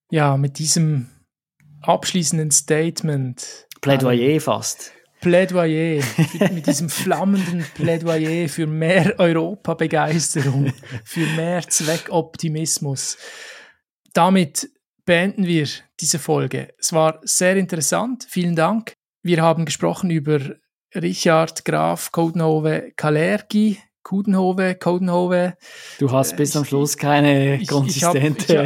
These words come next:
Speaker 1: ich hab mich,
Speaker 2: Aussprache.
Speaker 1: ich hab mich nicht konsistent, äh, halten können. Wenn jemand weiß, wie man das ausspricht, bitte schickt mir
Speaker 2: Genau.
Speaker 1: Audiofiles.
Speaker 2: <laughs>
Speaker 1: Ich möchte das lernen.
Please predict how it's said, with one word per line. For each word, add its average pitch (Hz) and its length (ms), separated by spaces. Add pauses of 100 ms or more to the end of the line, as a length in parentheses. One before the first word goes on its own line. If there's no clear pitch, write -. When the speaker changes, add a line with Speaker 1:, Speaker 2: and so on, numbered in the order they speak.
Speaker 1:
ich 151 160
hab 175 180
mich, 170 140
Speaker 2:
Aussprache. 143 260
Speaker 1:
ich 143 60
hab 175 120
mich 170 200
nicht 180 320
konsistent, 170 800
äh, 165 340
halten 170 400
können. 165 500
Wenn 151 300
jemand 156 400
weiß, 147 320
wie 160 80
man 151 140
das 147 160
ausspricht, 156 600
bitte 185 600
schickt - 380
mir 170 100
Speaker 2:
Genau. 160 260
Speaker 1:
Audiofiles. 170 720 (160)
Speaker 2:
<laughs> 156 460
Speaker 1:
Ich 156 160 (320)
möchte 190 340
das 170 200
lernen. 165 500